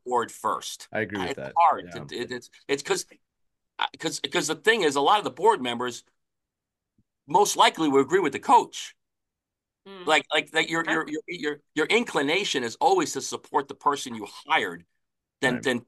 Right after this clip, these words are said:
Speaker 1: than be the first inclination of throwing them under the bus.
Speaker 2: Well, it, it, let me dive in here too. You know, Christy, you're, you're bringing up a great point, and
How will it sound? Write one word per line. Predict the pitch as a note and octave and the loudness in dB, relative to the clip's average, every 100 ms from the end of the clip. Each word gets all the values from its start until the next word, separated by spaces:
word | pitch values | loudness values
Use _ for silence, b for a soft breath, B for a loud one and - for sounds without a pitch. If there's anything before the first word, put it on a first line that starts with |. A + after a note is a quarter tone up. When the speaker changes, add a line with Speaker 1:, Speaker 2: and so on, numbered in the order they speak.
| _ | _
Speaker 1:
than | - B2 | -4 -4
be | A#2 D3 | 0 0
the | B2+ | 0
first | - D3 C#3+ | 0 0 0
inclination | C3 C3 B2 A#2 A2 | -4 -4 -4 -4 -6
of | - | -2
throwing | A#2+ A#2 | 0 0
them | A2 | -2
under | G2 F#2 | -6 -8
the | E2 | -6
bus. | - F#2+ C#3 | 0 0 0
Speaker 2:
Well, | B2 | -2
it, | B2 - A#2 | -2 -6 -8
it, | - A#2+ | -4 -4
let | C3+ | 0
me | D3 | 2
dive | A#2+ A2 G#2 | 4 2 2
in | G2 | 0
here | F2+ | -4
too. | G#2+ F#2 F2+ | -4 -4 -6
You | G2 - | -10 -8
know, | G#2+ | -6
Christy, | A#2+ C3+ A#2+ | -2 0 2
you're, | C3+ D3+ | 2 2
you're | D3+ | 2
bringing | D#3+ C3 | 4 2
up | A2 | 0
a | |
great | G2+ F#2 | -2 -2
point, | - G2 F#2+ | -4 -6 -6
and | F#2 F#2 | -8 -10